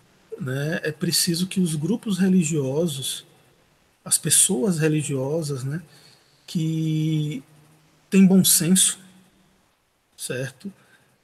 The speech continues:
Se tornem cada vez mais uma voz dissonante importante nas suas comunidades, tá? Porque não, é, não é o ateu da internet que vai chegar apontando o dedo dentro de uma igreja e mudar tudo,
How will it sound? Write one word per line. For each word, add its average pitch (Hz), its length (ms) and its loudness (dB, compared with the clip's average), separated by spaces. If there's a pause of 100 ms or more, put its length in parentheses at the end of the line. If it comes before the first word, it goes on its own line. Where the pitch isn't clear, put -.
(280)
Se - 260 -2
tornem 190 340 2
cada 202 260 0
vez 190 240 0
mais 170 300 -4
uma 202 140 -2
voz 170 380 0
dissonante 180 600 -2
importante 185 540 -6
nas 185 100 0
suas 220 240 -4
comunidades, 156 960 -8 (640)
tá? 135 260 -10 (560)
Porque 175 400 -6
não, 170 340 0
é, 143 240 -2 (160)
não 170 320 2
é 190 80 2
o 233 120 0
ateu 170 420 -2
da 151 100 -2
internet 147 720 -4
que - 160 -8
vai 151 160 -4
chegar 151 300 -2
apontando 151 540 -4
o - 20 -4
dedo 143 300 -2
dentro 147 280 -4
de 139 80 -6
uma 147 100 -4
igreja 139 360 -4
e - 20 -4
mudar 139 300 -6
tudo, - 400 -12